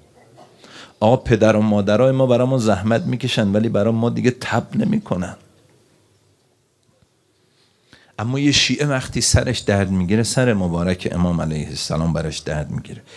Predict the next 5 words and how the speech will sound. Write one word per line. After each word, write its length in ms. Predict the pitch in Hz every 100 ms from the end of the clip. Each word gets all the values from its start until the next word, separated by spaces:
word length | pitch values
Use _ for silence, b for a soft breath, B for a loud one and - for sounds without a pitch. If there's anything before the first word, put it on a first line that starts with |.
| B B
چرا؟ 340 | - 113 104 87
چون 340 | - 92 80 -
اینها 680 | 85 87 80 76 107 123 123 B B B B B -
در 220 | 92 87
واقع 580 | 87 87 90 90 139